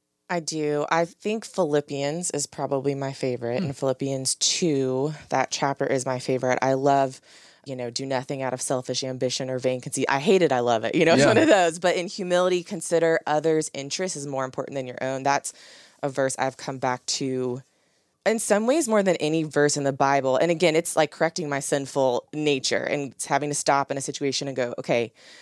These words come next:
Speaker 1: what does it look like for me to consider that person's interests as
Speaker 2: Hmm.
Speaker 1: more important than my own?" They're not, it doesn't say they are more important, but it says I need to consider them and how
Speaker 2: Hmm.
Speaker 1: might that change the way that I respond or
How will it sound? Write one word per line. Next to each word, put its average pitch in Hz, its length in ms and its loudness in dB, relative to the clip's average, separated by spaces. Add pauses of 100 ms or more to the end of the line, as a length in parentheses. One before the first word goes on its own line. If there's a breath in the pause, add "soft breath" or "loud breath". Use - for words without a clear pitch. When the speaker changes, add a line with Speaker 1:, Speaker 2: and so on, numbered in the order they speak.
(260 loud breath)
Speaker 1:
what 127 200 0
does 127 160 2
it 180 100 -4
look 147 220 -2
like 139 180 -2
for 135 120 -10
me 135 100 -6
to 131 100 -2
consider 131 600 0
that 131 420 0
person's 143 560 -6
interests 131 800 -4 (380 soft breath)
as 127 120 0
Speaker 2:
Hmm. 131 60 -4
Speaker 1:
more 127 160 0
important 127 360 -4
than 120 80 -6
my 113 120 -6
own?" 110 140 -6
They're 135 140 0
not, 147 360 2 (260)
it 160 140 2
doesn't 185 300 0
say 226 160 2
they 185 240 4
are 190 260 4
more 208 140 0
important, 131 400 -2
but 139 120 2
it 135 120 0
says 135 260 -4
I 156 300 2
need 156 220 -6
to 135 200 -4 (280)
consider 147 680 0
them 127 240 -4
and 143 120 -4
how 143 320 2
Speaker 2:
Hmm. 117 140 -10 (240 loud breath)
Speaker 1:
might 135 180 -4
that 139 180 0
change 131 320 -8
the 135 100 -4
way 127 160 0
that 123 160 -4
I 113 300 -2 (200)
respond 120 640 -4
or 113 200 -8